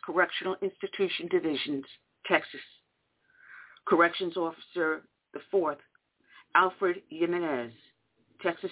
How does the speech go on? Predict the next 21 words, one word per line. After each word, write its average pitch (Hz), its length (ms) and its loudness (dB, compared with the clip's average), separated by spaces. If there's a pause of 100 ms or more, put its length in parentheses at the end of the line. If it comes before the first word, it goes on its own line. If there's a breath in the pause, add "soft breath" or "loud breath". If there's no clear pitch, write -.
Department 170 460 0
of 160 100 -6
Criminal 160 440 -6
Justice 165 380 -2 (540 loud breath)
Correctional 160 460 2
Institutional 165 840 -8
Division, 123 500 -4 (280)
Police 160 240 2 (100)
Officer 160 580 4 (120)
Jerry 170 420 8 (440)
Stephen 170 440 2 (100)
Hemphill, 131 480 -2 (920 soft breath)
Lanier 185 560 6
Technical 233 460 -4 (100)
College 185 400 2 (300)
Police 147 360 -8
Department, 143 520 -6 (360)
Georgia, 135 420 -2 (1040 loud breath)
Sergeant 196 340 4 (120)
Edward 160 400 -4 (560)
John 165 460 2